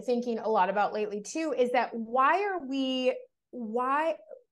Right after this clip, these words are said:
I think if we back up, we have to look at the root of the problem. And you had spoken to it a second ago. It's like, the root of the problem is that women do not believe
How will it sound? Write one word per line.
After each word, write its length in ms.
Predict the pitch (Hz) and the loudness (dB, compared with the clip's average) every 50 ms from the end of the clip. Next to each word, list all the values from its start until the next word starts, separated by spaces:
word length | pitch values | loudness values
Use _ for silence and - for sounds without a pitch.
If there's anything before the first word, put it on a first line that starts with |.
| _ _ _ _ _ _ _ _ _ - | _ _ _ _ _ _ _ _ _ 0
I 120 | 269 269 | 0 2
think 240 | 269 370 427 494 494 | 2 2 2 4 2
if 100 | 440 - | 2 0
we 120 | - 294 247 | 0 -2 -2
back 500 | 170 139 - - 226 220 220 214 214 - - | -2 -2 0 2 4 4 4 2 2 4 6
up, 320 | 214 226 196 165 156 - | 6 6 6 4 2 2
we 60 | 220 233 | 4 4
have 140 | 233 233 | 4 4
to 100 | 240 262 | 4 2
look 200 | 240 233 233 233 | 2 2 0 -2
at 80 | 247 202 | -4 -4
the 100 | - 190 | -4 -4
root 440 | 180 165 165 180 226 233 233 233 233 - | -6 -6 -2 0 0 2 0 0 -2 -2
of 140 | 226 196 | -2 -2
the 140 | 180 180 - - _ _ _ _ _ _ _ | -2 -6 -8 -12 _ _ _ _ _ _ _
problem. 640 | - 202 190 185 214 202 175 170 165 - - - - - - | -2 0 2 2 2 0 0 -4 -6 -6 -8 -10 -14 -8 -6
And 260 | 214 208 202 202 202 202 - _ _ _ | -4 -2 -2 -4 -4 -8 -12 _ _ _
you 120 | - 247 262 | -2 0 2
had 100 | 233 233 | 2 2
spoken 360 | - - 262 240 240 240 226 | 2 2 2 2 2 2 0
to 160 | 233 - 226 | -2 -2 0
it 240 | 214 208 196 185 - - _ | 2 2 2 0 -2 -4 _
a 120 | 214 202 | -6 -6
second 340 | 202 - 302 370 480 494 381 | -2 -2 -2 -2 0 -2 -2
ago. 280 | 247 196 208 185 190 196 | -2 0 0 0 0 0
It's 200 | 185 196 190 - | -2 -4 -2 -2
like, 140 | 202 185 - - _ _ _ _ 196 | -2 -2 -4 -10 _ _ _ _ 0
the 160 | 185 262 285 | 4 4 4
root 380 | 262 220 226 277 330 370 427 480 494 494 | 4 4 2 2 4 4 6 4 4 2
of 60 | 494 381 294 | 0 -2 -2
the 40 | - - - _ | -4 -6 -12 _
problem 560 | - 208 185 185 233 233 302 320 330 339 349 349 - - | -2 -2 0 0 0 -2 -2 -2 -2 -4 -6 -8 -4 -2
is 140 | 262 254 - | -2 -2 2
that 180 | 269 254 220 - | 2 2 2 2
women 540 | 226 202 196 247 277 294 330 370 381 392 359 | 0 -2 0 0 0 2 0 -2 -4 -6 -6
do 140 | - 302 285 | -4 -4 -2
not 440 | 247 240 240 233 233 233 254 220 202 | 0 0 2 2 2 0 0 0 0
believe 560 | 240 254 240 226 214 226 226 226 226 214 | 0 0 0 0 -2 -4 -6 -6 -8 -6